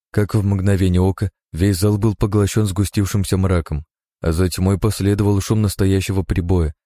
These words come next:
который оказался сравним со стихийным водным бедствием. Вот и хорошо, за остальных можно не переживать. «Постулат рианорского берсерка! Закат династии».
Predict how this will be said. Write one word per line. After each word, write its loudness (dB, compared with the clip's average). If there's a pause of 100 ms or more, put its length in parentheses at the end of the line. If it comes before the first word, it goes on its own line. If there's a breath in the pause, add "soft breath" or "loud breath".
(140)
который 0
оказался 0
сравним 0
со -4
стихийным -2
водным 0
бедствием. -4 (760)
Вот 0
и 0
хорошо, -2 (140)
за 0
остальных -2
можно 0
не 0
переживать. -2 (920)
«Постулат -4
рианорского -2
берсерка! -2 (520)
Закат -2
династии». -2